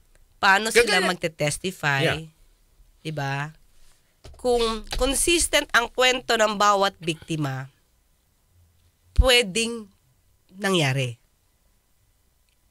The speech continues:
Speaker 2: So, ano ang pagbabasehan ng korte bilang ebidensya?
Speaker 1: Paano mag-testify?
Speaker 2: Yung testimony nila?
Speaker 1: Mm-mm.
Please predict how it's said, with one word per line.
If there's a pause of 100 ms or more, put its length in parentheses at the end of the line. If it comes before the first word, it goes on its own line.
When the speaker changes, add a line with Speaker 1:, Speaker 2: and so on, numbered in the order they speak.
(420)
Speaker 2:
So,
ano
ang (520)
pagbabasehan
ng
korte
bilang
ebidensya? (960)
Speaker 1:
Paano
mag-testify? (520)
Speaker 2:
Yung
testimony
nila? (1200)
Speaker 1:
Mm-mm.